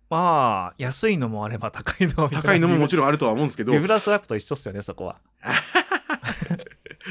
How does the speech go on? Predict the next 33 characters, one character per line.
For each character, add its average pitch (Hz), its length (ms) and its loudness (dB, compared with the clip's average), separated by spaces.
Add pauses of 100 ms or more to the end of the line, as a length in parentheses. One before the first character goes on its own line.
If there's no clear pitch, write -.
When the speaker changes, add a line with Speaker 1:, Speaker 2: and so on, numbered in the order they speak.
(420)
Speaker 2:
で 262 140 2
も 160 240 2
意 175 180 0
外 349 240 2
と 339 200 0
あ 262 100 2
い 285 100 0
つ 302 480 -2
使 - 240 -6
用 277 140 0
頻 285 160 0
度 170 80 0
多 190 100 2
分 143 60 -2
ビ 156 100 2
ブ 220 80 2
ラ 247 100 4
ス 247 100 -6
ラ 247 100 4
ッ - 40 -4
プ 247 140 -4
以 254 60 0
上 220 140 2
に 127 80 -2
あ 143 140 0
る 202 80 0
の 143 120 0
で 117 80 2
は 110 140 2
み 117 100 0
た 110 100 -2
い 98 60 -4
な 90 140 -8